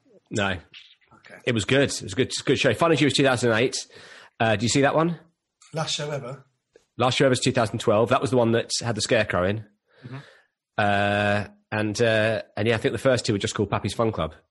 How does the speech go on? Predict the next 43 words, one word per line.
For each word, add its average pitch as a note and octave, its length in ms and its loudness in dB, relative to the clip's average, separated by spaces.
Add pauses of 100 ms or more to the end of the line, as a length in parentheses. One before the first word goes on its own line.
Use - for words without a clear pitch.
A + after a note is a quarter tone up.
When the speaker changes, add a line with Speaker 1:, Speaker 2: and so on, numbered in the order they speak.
(180)
Speaker 1:
I E3 60 0
mean, F#3 140 2
basically D3 420 2
what C3 140 2
we C#3 80 0
did B2+ 200 2
is G#2+ 100 -4
we A#2 60 0
made A#2+ 240 2
it, - 80 -16
we C3+ 80 0
made C3+ 160 4
it B2 100 0
very B2 220 4
confusing A2 440 -2
for F2+ 100 -14
people G2 320 -2 (100)
to, G2 280 0 (200)
'cause A#2 140 -2
Pappy's E3 320 -2
Fun B2+ 160 0
Club A2 180 0
already, F#2+ 580 0 (720)
quite A#2+ 180 0
a - 40 -8
confusing G2+ 440 -2
name. F#2 240 -2
Pappy's G2+ 420 -6 (120)
quite F#2 180 0
a - 20 -8
confusing F2+ 400 -6
name. F2 320 -4 (300)
We B2+ 80 2
were C#3+ 60 2
always C#3+ 260 2
adding B2 300 0
extra - 220 -6
stuff, A2 280 0
you A#2+ 60 2
know, F2 200 -2 (480)
Pappy's A#2+ 300 -2
Fun G#2+ 220 0
Club, G2 300 -2